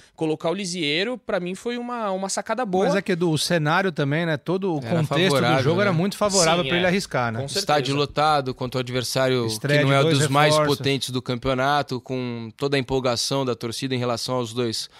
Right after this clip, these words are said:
Speaker 3: reforços. Eu acho que isso facilitou também na decisão, né? Duvido, ou não sei se duvido é a palavra correta, mas acho que tenho mais dificuldade em acreditar que ele faria isso se fosse um jogo, por exemplo, contra o Flamengo ou contra o Santos.
Speaker 2: Se fosse, é, se fosse no clássico da semana
Speaker 3: Exato.
Speaker 2: passada também,
Speaker 3: É.
Speaker 2: né?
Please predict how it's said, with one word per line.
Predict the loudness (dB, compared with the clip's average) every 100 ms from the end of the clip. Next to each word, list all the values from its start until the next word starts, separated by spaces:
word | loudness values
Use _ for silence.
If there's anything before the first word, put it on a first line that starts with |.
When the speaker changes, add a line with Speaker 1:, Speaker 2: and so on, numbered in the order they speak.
| -20 -20 -4
Speaker 3:
reforços. | -4 -2 0 0 -2 -2
Eu | -2
acho | -2
que | -4
isso | -4
facilitou | -2 -2 -2 -2 -2 -2
também | 0 0 0
na |
decisão, | -2 -2 -2 -2 0 0 -2 -10 -18 -4
né? | 0 2 2 0
Duvido, | -2 -4 0 0 2 0 -2 -12
ou | -6 -6 -6 -12 -18
não | -10 -8
sei | -6 -6
se | -6
duvido | -6 -2 -2 -2 -6
é | -6
a | -4
palavra | -2 -2 -2
correta, | -4 -2 -2 -2
mas | -4 -2
acho | -4 -4
que | -10 -20 -20 -10 -2
tenho | 2
mais | 4 4
dificuldade | 2 -4 -2 0 4 2 2
em | 0
acreditar | 0 -2 -2 -2 0 0
que | -2
ele | -4
faria | -2 0 2 2
isso | 2 0 -2
se | -6 -6
fosse | -4 -2
um | -2
jogo, | 0 -2 0
por | 0
exemplo, | 0 0 -2 -2 -2 -6 -20 -6
contra | -2 -2
o | 0
Flamengo | 0 2 2 2 -2
ou |
contra | -4 -4 -4
o |
Santos. | -2 0 -2 -2 -6
Speaker 2:
Se | -4
fosse, | -2 -2
é, | -2 -2
se | -4
fosse | -2
no | -2
clássico | 0 2 2 0
da | -4
semana | -2 0 2
Speaker 3:
Exato. | 2 2 2 -2
Speaker 2:
passada | -4 -2 -2 -2
também, | -4 -2
Speaker 3:
É. | -2
Speaker 2:
né? | -2